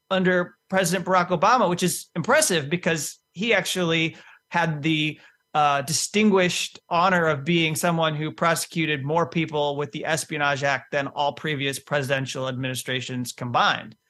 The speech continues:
Um, and so, you know, the, the, the, the fact is that Joe Biden has nobody in the establishment telling him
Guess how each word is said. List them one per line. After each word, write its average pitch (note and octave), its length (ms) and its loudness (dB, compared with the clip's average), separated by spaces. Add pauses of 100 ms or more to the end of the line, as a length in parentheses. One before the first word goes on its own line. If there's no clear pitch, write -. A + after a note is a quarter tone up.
(260)
Um, C3+ 400 -2
and D#3 240 -2
so, D#3+ 580 2 (260)
you D#3 120 -4
know, C#3+ 160 2
the, D#3 600 -10 (120)
the, F#3 120 -4
the, F#3 180 -4
the G#3+ 120 2
fact A3+ 400 0
is G3+ 300 4
that E3 220 0
Joe F#3+ 180 2
Biden F#3+ 480 4
has E3 260 2
nobody F3 880 4
in F#3+ 320 6
the D#3 120 0
establishment F3 760 0 (240)
telling F3 340 2
him C3 420 -2